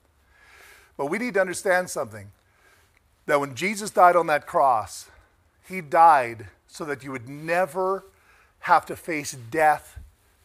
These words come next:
for your own moral deficiency. No matter how bad you think you are, as long as you're not gonna hurt this country and,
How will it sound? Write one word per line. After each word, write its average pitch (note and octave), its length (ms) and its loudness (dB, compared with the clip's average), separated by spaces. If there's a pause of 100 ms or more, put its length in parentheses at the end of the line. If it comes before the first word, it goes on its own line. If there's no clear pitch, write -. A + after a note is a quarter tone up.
(600)
for D3+ 240 -6
your C3 320 -2
own D#3+ 480 -6 (180)
moral C#3+ 440 -4
deficiency. A2+ 840 -14 (2000)
No C#3+ 80 -10
matter D3 240 2
how F#3+ 240 6
bad F#3+ 320 4
you F3 100 -10
think F3+ 300 -10
you F3 160 -6
are, C3 180 4
as B2 100 -8
long F3+ 200 -2
as F#3 80 -12
you're G3 120 -8
not F#3+ 220 4
gonna C#3+ 200 -6
hurt F#3 280 -6
this E3+ 200 -4
country G3+ 580 -4
and, A#2 120 -10